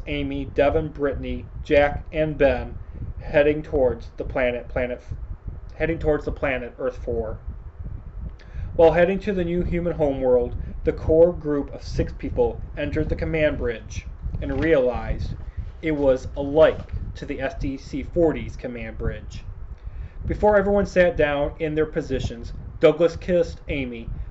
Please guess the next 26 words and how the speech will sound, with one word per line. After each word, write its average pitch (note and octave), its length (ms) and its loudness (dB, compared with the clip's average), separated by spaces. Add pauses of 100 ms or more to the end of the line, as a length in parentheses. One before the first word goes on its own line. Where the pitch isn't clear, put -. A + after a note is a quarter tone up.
while C#3 200 6
Devon C3 440 6
kissed - 320 -8
Brittany, C3+ 420 -2 (260)
in D3 100 -4
celebration E3 680 6
of B2+ 260 -4
evil's C#3+ 380 -2
destruction. - 800 -4 (880)
After F3+ 260 4
entering F3+ 380 0
the F#3 100 0
uncharted D3+ 400 2
space, B2 440 0 (200)
weapons D3+ 500 4
like B2+ 140 0
missiles, C3+ 640 0
lightsabers, C#3 760 2 (100)
blaster D#3 380 6
rifles, A#2+ 520 -2 (300)
Ben's D#3+ 380 6
Omnitrix, D3 800 -2 (220)
and C#3+ 160 -2
Jack's D3 320 2
staff A#2 420 0 (240)
vanished. A#2 640 -2